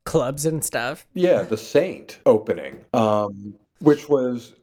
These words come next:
Speaker 2: really, really, like, really relatable. But before there was act up,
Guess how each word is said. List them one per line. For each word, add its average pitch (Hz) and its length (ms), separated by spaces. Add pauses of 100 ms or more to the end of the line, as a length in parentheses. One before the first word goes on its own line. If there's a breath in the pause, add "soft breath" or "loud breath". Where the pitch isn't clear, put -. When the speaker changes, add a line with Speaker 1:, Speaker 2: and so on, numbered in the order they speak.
(140)
Speaker 2:
really, 135 560
really, 120 480
like, 104 420 (140)
really 135 320
relatable. 117 840 (120)
But 120 580
before 170 580
there 113 120
was 110 200
act 120 400
up, 127 280